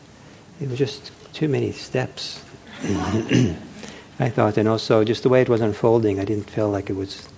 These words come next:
somehow that was gonna, felt like we should touch on that again. But maybe next time we can go through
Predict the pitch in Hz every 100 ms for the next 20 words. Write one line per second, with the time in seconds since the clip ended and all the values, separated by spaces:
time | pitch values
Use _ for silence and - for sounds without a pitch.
0 | - - - - 120 101 107 101 98 -
1 | 101 104 95 95 98 - - - - -
2 | - - - - - - 95 - 101 95
3 | 107 101 104 - 104 95 95 98 98 104
4 | 123 127 117 113 - 117 98 95 - 101
5 | 101 - 117 107